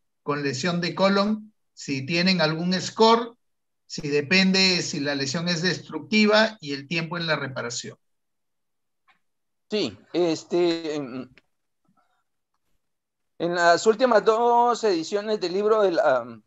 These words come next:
Speaker 2: de la, de la Sociedad Panamericana de Trauma, que aquí enfrente tenemos al, al editor principal, el maestro Aurelio,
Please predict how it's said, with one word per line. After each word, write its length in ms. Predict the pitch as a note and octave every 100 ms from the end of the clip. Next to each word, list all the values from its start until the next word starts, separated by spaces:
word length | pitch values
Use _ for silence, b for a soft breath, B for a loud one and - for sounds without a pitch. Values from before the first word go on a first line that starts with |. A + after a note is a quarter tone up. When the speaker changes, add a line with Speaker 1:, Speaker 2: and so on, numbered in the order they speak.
| _ _
Speaker 2:
de 80 | D3
la, 400 | D#3 C3+ C3 G#2+
de 180 | B2 C3+
la 220 | C3+ B2+
Sociedad 460 | C3 B2+ - - -
Panamericana 540 | F#3+ F3 C3+ D#3+ E3+
de 80 | D#3+
Trauma, 640 | - G3+ G#3+ F#3 D3+ C#3 -
que 100 | C3
aquí 160 | B2+ D#3
enfrente 340 | D#3 F3 F3
tenemos 400 | D#3 C#3+ E3 D#3+
al, 300 | - - - _ _ _ _ _ _ -
al 140 | C#3+
editor 420 | C#3 C3+ F3+ G3
principal, 480 | - D3+ B2 D3 A3+
el 100 | G3+
maestro 320 | D#3+ E3 F#3
Aurelio, 560 | F3 G3+ A#3+ A3+ A3